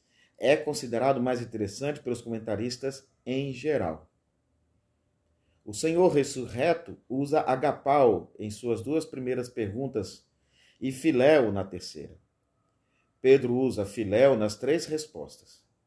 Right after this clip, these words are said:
Porém, aqueles que veem uma diferença de sentido entre os dois verbos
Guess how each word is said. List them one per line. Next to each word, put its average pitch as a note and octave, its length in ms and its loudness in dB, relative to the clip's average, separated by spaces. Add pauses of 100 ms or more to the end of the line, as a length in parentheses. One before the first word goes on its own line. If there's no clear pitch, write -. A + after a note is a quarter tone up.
(880)
Porém, D3+ 500 4
aqueles G3 640 -2
que F3 180 -10
veem A#2+ 580 -2
uma A#2+ 240 -4
diferença A#2+ 640 -6
de A#2+ 80 -10
sentido A#2+ 560 -8
entre G2+ 200 -8
os F#2 100 -10
dois D3+ 260 -4
verbos G#2 580 -4